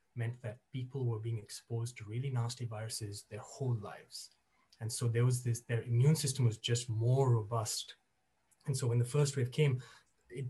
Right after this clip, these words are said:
it didn't really hit as hard. It's true, we had a really tough lockdown really quickly, and that made a big difference.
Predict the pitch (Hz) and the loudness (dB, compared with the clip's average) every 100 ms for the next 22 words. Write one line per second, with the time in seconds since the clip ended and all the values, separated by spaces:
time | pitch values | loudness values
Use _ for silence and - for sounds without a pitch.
0 | - 143 123 147 147 143 113 120 135 127 | -8 -8 2 6 6 4 -2 0 2 0
1 | - 127 - 123 120 - 117 107 - - | 0 -4 -2 2 2 2 0 0 0 2
2 | 175 120 123 101 104 143 131 123 131 123 | 4 4 2 0 2 4 4 2 0 -2
3 | 120 117 113 107 123 135 131 123 - 113 | -2 -4 -4 -2 -2 -2 -2 -4 -4 -6
4 | 107 - - _ 113 123 123 123 113 123 | -8 -12 -20 _ 2 2 4 4 2 -2
5 | 120 123 - 104 - | -2 -6 -6 -6 -6